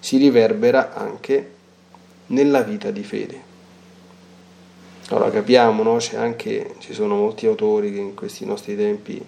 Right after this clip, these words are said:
con un linguaggio che appunto deve essere spiegato per essere ben compreso, no? Spiegano che appunto il compiere tanti gesti religiosi non significa affatto avere una vita profonda di fede né un impegno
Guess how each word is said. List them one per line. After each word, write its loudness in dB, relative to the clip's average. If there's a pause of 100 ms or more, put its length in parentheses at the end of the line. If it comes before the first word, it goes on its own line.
(600)
con -4
un 0
linguaggio 2
che -4 (260)
appunto -4
deve 0
essere -6
spiegato -2
per -2
essere -6
ben -6
compreso, -6
no? -10
Spiegano -2
che -2 (760)
appunto -14
il -12
compiere 4
tanti -2
gesti -4
religiosi -4
non -2
significa -4
affatto -4
avere -4
una -6
vita -8 (1000)
profonda 4
di -8
fede 0
né -4 (1000)
un 2
impegno -2